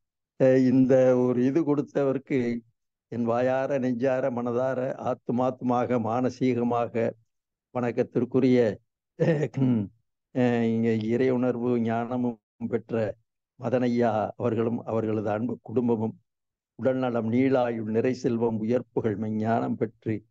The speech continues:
ஓங்கி வாழ்க வளமுடன், வாழ்க வளமுடன். அதோடு நான் ஐயாட்ட ஒரு, அஹ், request கொடுத்தேன். ம், இந்த மாதிரி இந்த அறக்கட்டளை, அஹ்,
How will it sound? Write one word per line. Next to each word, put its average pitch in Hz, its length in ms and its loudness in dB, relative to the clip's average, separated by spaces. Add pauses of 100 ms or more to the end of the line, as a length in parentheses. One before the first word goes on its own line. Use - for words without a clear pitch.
(380)
ஓங்கி 127 480 2
வாழ்க 120 680 4
வளமுடன், 113 460 0
வாழ்க 113 420 -2
வளமுடன். 110 460 -2 (480)
அதோடு 135 440 2
நான் 135 220 -2
ஐயாட்ட 131 460 0
ஒரு, 123 340 -2 (380)
அஹ், 120 200 2
request 127 420 -4
கொடுத்தேன். 120 420 -2 (480)
ம், 127 200 4
இந்த 120 160 2
மாதிரி 123 560 0 (360)
இந்த 120 320 0 (480)
அறக்கட்டளை, 123 960 -4 (800)
அஹ், 120 240 2